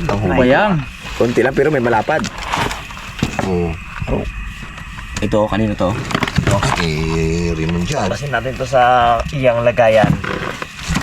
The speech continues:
Speaker 1: Pero may,
Speaker 2: Raymond?
Speaker 1: may lobster naman to.
Speaker 3: Yo.
Speaker 1: Oh, tsaka isang pusit.
Speaker 2: Ayan, oh. Palaki ng busit ko, Mat.
Speaker 3: Aroy.
Speaker 4: Nga. Oh. Lapu-lapu.
Speaker 2: Ano, harap naman ako, eh, oh.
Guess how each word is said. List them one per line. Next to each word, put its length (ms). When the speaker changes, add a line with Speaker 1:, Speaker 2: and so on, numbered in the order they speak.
Speaker 1:
Pero 220
may, 140
Speaker 2:
Raymond? 280
Speaker 1:
may 120
lobster 500
naman 280
to. 360
Speaker 3:
Yo. 200
Speaker 1:
Oh, 320
tsaka 180
isang 220
pusit. 280
Speaker 2:
Ayan, 460
oh. 160
Palaki 220
ng 160
busit 160
ko, 140
Mat. 300
Speaker 3:
Aroy. 260
Speaker 4:
Nga. 340
Oh. 460
Lapu-lapu. 880
Speaker 2:
Ano, 160
harap 180
naman 320
ako, 160
eh, 140
oh. 80